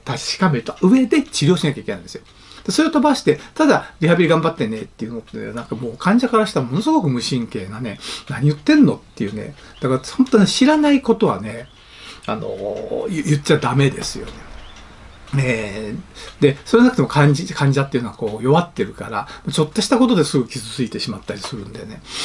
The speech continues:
で、えー、なんですけれども、それでその手術が終わったことで、えー、当然、手術、ここの手術だ、ここの手術ですね。こっちの手術が終わったことで、えー、あの、心臓機能がさっき言ったようにだんだん良くはなってきま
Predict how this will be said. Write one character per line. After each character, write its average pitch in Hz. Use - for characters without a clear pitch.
で、 151
え 117
ー、 -
な 147
ん 120
で 107
す -
け 110
れ -
ど 135
も、 170
そ 196
れ 196
で 190
そ 190
の 175
手 -
術 151
が 127
終 139
わ 175
っ -
た 147
こ 143
と 135
で、 127
え 104
ー、 -
当 220
然、 190
手 -
術、 143
こ 139
こ 151
の 160
手 147
術 110
だ、 -
こ -
こ -
の 139
手 143
術 113
で -
す -
ね。 -
こ 147
っ 143
ち -
の 180
手 185
術 -
が 160
終 127
わ 123
っ 135
た -
こ -
と 139
で、 147
え 87
ー、 -
あ -
の、 -
心 180
臓 175
機 180
能 202
が 139
さ 147
っ 139
き -
言 113
っ -
た 107
よ -
う 110
に 104
だ 143
ん 160
だ 151
ん 147
良 196
く 196
は 92
な 87
っ -
て -
き -
ま -